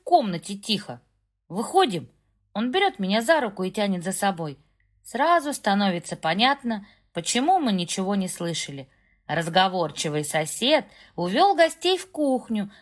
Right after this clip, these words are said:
за которую, я знаю, не стыдно. Уборщица вчера вылизала её до зеркального блеска.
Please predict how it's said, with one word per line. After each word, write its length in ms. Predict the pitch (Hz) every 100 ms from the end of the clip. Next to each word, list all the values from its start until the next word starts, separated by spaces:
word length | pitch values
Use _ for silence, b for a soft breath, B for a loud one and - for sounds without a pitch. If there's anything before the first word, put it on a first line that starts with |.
| -
за 180 | 175
которую, 720 | 214 254 247 302 330 262 165
я 180 | 185 214
знаю, 440 | 226 240 190 151 156
не 140 | 277
стыдно. 580 | - - 262 254 220 - b b -
Уборщица 840 | 285 247 277 302 294 - 202 175
вчера 420 | 165 - 190 156 - B B
вылизала 640 | 226 277 302 269 202 202
её 280 | 185 185 175
до 120 | 175
зеркального 680 | 214 262 262 269 269 277 294
блеска. 600 | 247 226 208 - 180